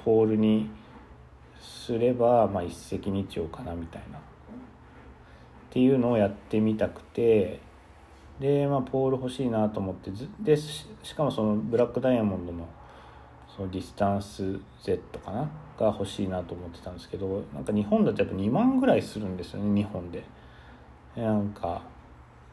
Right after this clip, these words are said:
結構壊れるものでもあるじゃないですか。きっと多分折りたたみ式だから、まあ、絶対普通の、なんか普通のトレッキングポールのもう二分の一以下の強度しか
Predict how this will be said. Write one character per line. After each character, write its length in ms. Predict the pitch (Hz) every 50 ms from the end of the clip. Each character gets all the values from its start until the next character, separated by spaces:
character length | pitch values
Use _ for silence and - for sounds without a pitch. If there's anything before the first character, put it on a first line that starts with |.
| - - - - - -
結 180 | - 170 165 -
構 60 | 113
壊 300 | - - - 123 143 160
れ 140 | 165 180 180 170
る 340 | 151 127 107 95 95 95 - 104
も 120 | 101 95
の 160 | 95 101 104
で 120 | 98 95 90
も 140 | 90 90
あ 40 | 92
る 100 | 92 90
じ 80 | 87 92
ゃ 60 | 85
な 100 | 85 87
い 40 | 90
で 60 | 87
す 100 | - -
か。 240 | - - 67 - - - - - - - - -
き 80 | -
っ 20 | - - - -
と 120 | - 139
多 100 | 143 151
分 140 | 139 110 104
折 140 | 208 208 139
り 60 | 147
た 120 | - 170
た 140 | 170 185 175
み 140 | 170 170 165
式 600 | 165 - - - - 160 156 156 156 147 151 - - - - - - - - - - - - - - - - - - - - - - - - -
だ 100 | 131 127
か 140 | - 90
ら、 420 | 87 87 90 92 90 87 90 95 - - -
ま 120 | - 113 104
あ、 40 | 92
絶 180 | 98 98 98 - -
対 300 | - 117 120 123 127 - - - - - - - - - - - - -
普 100 | - -
通 180 | - - 135 135
の、 220 | 131 131 147 156
な 120 | - 156 143
ん 20 |
か 60 | 156
普 100 | 156 -
通 120 | - - 190
の 100 | 196 196
ト 80 | 190
レ 80 | 190 196
ッ 40 | 190
キ 160 | - - 196
ン 80 | 190 190
グ 60 | 190
ポ 180 | 190 - 190 180
ー 40 | 151
ル 80 | 120 107
の 100 | 104 104
も 180 | 110 107 107
う 20 | 107
二 140 | 107 107
分 240 | 107 151 175 185 185
の 80 | 180 175
一 260 | 165 160 - 180 180
以 80 | 185 185
下 140 | - 123
の 80 | 98 92
強 240 | - - 113 101 98
度 80 | 95 87
し 120 | - -
か 240 | - 95 - -